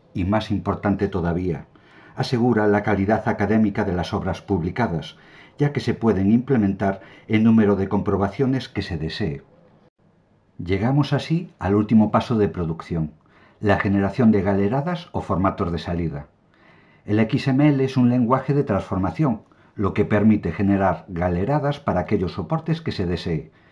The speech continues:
ya sea un P D F, H T M L, ipab o incluso en hojas de cálculo, si así quisiéramos. Todo formato resultante se puede programar para que el sistema genere los archivos necesarios.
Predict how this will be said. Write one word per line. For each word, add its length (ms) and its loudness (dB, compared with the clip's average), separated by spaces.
ya 160 -6
sea 180 -2
un 140 -2
P 100 -2
D 180 -2
F, 360 -2
H 240 -6
T 80 -8
M 240 0
L, 220 0
ipab 500 -4
o 100 2
incluso 460 2
en 140 2
hojas 260 0
de 140 -2
cálculo, 440 0
si 140 -8
así 180 -4
quisiéramos. 640 -6
Todo 240 2
formato 480 2
resultante 640 -2
se 140 0
puede 320 0
programar 540 -2
para 220 2
que 100 4
el 60 4
sistema 520 -4
genere 400 0
los 180 -2
archivos 420 -2
necesarios. 760 -4